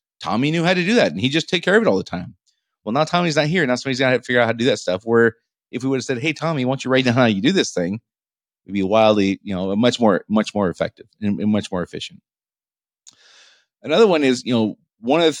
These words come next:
the times I hear from business owners most often is they say, "I wanna scale my business. I don't know how."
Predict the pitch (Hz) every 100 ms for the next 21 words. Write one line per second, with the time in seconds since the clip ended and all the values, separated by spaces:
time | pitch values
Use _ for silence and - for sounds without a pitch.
0 | - 110 - 131 131 120 117 120 117 107
1 | 107 107 101 107 95 - 104 95 - -
2 | 123 101 90 85 101 87 85 92 87 -
3 | 135 147 151 143 120 113 107 107 104 -
4 | _ _ _ _ - 98 123 113 107 85
5 | 80